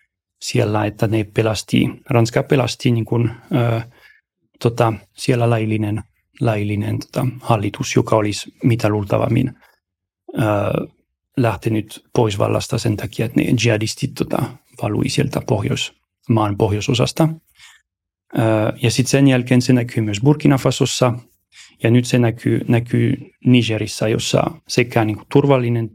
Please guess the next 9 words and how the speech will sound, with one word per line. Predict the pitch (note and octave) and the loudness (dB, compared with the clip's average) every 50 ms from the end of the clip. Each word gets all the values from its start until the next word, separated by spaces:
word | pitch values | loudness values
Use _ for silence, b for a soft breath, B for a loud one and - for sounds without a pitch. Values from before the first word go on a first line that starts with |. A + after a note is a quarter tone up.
| _ - - - - - | _ -14 -10 -10 -8 -2
tai | - G#2+ A2 - - _ _ - - - | -2 -2 -2 -2 -4 _ _ -16 0 2
turvallisuustilanne, | D3+ D3 D3 C#3 B2 A#2+ - - A#2+ - - - A2+ A2 A2 A2 A2 A2 | 2 4 4 4 2 0 -4 -6 -8 -4 -4 -2 -2 0 0 0 0 0
eli | G#2+ G#2 G2+ | 0 -2 -2
terrorismi, | - A#2 A2 A2 G#2+ - G2+ - - - - - - - B B B B - A2 | -2 2 2 2 2 0 -4 -8 -4 -2 -2 -2 -2 -4 B B B B -2 0
jihadistit | A2+ A2+ A2 G#2 A2+ A2+ - - B2 A#2+ - - | 2 2 2 0 -2 -4 -2 -2 -4 -4 -2 -2
ja | A2 | -2
niin | A2 A2 G#2+ | 0 0 0
edelleen, | G#2+ A2 G#2+ G#2+ G#2+ G#2+ G#2 - - | 0 0 -2 -2 -2 -2 -4 -2 -2
että | - A#2+ - - - A2+ A2 | -4 -4 -2 -2 -2 -2 -2